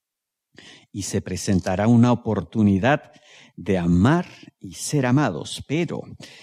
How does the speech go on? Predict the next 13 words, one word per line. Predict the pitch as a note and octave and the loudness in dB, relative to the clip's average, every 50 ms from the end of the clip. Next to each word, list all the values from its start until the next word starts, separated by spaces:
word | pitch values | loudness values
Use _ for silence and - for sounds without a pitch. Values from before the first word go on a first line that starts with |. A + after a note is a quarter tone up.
| - _ _ | -20 _ _
esto | - A#2 A#2+ _ - | -10 -10 -8 _ -4
exigirá | C#3 - - - - A#2 F#2+ - - - G#2 G2 G2 G2 G#2 B2 C#3 D3+ D#3+ E3+ E3+ E3+ D#3+ D3 A#2+ E2+ - - - - - - A#2 | -4 -4 -4 -6 -4 -4 -4 -4 -6 -8 -6 -4 -2 0 0 2 2 4 4 4 4 2 2 0 0 -2 -4 -4 -6 -6 -6 -8 -8
cierto | - - - B2+ C3+ C#3+ - C#3 C3 | -10 -8 -8 -8 -8 -6 -2 2 4
nivel | B2 A2 G2+ A2 C#3 D3 C#3+ | 6 6 6 6 6 4 4
de | B2+ B2+ A#2+ | 4 2 0
persistencia | - - - G#2 F#2+ F#2+ - - - G2+ - - - E3+ E3+ E3 D#3+ - - - C#3 A#2+ C3 B2+ _ - - _ _ _ _ _ | 0 -2 -4 -4 -4 -4 -8 -8 -10 -10 -10 -8 -4 2 4 4 4 4 2 -2 0 0 0 -2 _ -14 -20 _ _ _ _ _
para | - C3+ D3 D#3+ D#3+ D3 B2 | 0 0 2 2 2 2 0
el | G#2+ G2+ F#2 - | 0 -2 -4 -4
que | - C#3+ C#3+ | -6 -6 -6
quizá, | - - - G2 G2 - - B2 A#2+ A#2+ A2+ - | -6 -8 -10 -10 -8 -6 -2 -2 -2 -2 -2 -4
Piscis, | B2 C3+ - - - C#3 D3 C#3+ - - - - - | -8 -8 -8 -6 0 0 0 0 0 -4 -10 -8 -4
no | - G2 G2 | -2 0 0
estás | G2 G2 - - A2+ G#2+ F#2+ | 0 -2 -4 -6 -6 -6 -6